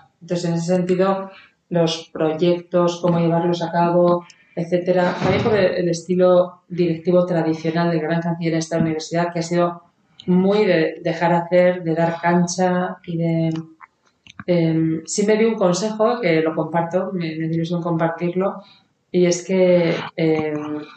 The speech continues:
que era importante en las tareas de gobierno, bueno, en general, saber que hay que contar con las dificultades, que no tienen importancia,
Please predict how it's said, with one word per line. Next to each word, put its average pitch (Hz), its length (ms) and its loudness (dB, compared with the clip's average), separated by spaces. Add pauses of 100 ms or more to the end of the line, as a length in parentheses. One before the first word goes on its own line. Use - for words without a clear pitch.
que 185 60 0
era 180 80 4
importante 185 480 0
en 180 60 2
las 165 140 -2
tareas 170 600 -2
de 165 160 -4
gobierno, 170 380 0
bueno, 180 160 2
en 160 80 -4
general, 175 520 -2 (420)
saber 180 380 0
que 160 380 -2 (120)
hay 185 160 0
que 185 100 0
contar 180 280 0
con 175 120 -2
las 160 120 0
dificultades, 165 760 -4
que 175 120 -2
no 170 140 0
tienen 151 260 -6
importancia, 160 800 -8